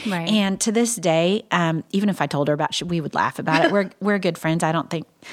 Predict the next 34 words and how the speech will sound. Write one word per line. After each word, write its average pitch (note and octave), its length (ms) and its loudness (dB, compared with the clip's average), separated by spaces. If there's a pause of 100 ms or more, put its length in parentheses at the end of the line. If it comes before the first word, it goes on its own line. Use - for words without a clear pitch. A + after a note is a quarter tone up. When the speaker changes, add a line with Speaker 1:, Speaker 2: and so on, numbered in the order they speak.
(220)
Speaker 2:
she - 260 0
knows, F3 260 2
but - 360 -4
we're, E3+ 260 2 (400)
it's - 220 -2
all D#3+ 320 2
in D#3 180 -6
the D#3 80 -8
past. F#3 320 -4
But A3 140 -2
that's, F4+ 320 0 (320)
I A3+ 100 0
feel A#3 260 2
like B3 220 0
a, E3+ 320 0 (400)
um, F3 440 0 (840)
different G#3 480 -2
level F3 300 2
of D3+ 120 -2
hurt D#3+ 300 0
beyond D#3 460 0 (160)
the D3 320 2 (100)
carpool D4+ 480 0
line. D#3 320 -4
And E3 200 -4
I G#3 140 2
am A3+ 180 2
so G#3 520 2
glad A3 540 2
I F3+ 200 0
didn't F3+ 340 -2
just F#3 600 0 (520)
go G3+ 320 0
off A#3 380 -2